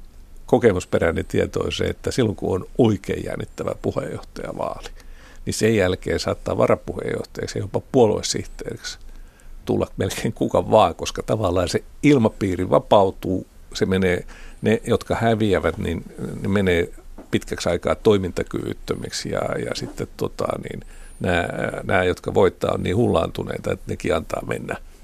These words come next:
asioihin. Et se, jos haluaa tehdä yllätyksen, poliittisen yllätyksen, niin pitää asettua perussuomalaisten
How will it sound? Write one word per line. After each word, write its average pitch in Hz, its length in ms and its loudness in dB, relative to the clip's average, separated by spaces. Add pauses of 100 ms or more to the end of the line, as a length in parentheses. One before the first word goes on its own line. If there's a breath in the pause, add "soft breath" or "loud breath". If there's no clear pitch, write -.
(160)
asioihin. - 440 -4
Et - 160 -8
se, 104 160 2 (360 loud breath)
jos 135 180 6
haluaa 120 500 8 (120)
tehdä 110 220 6
yllätyksen, 120 580 4
poliittisen 107 440 4
yllätyksen, - 600 0 (540 soft breath)
niin - 80 -8
pitää - 240 2
asettua 90 440 -2 (560 soft breath)
perussuomalaisten - 960 -2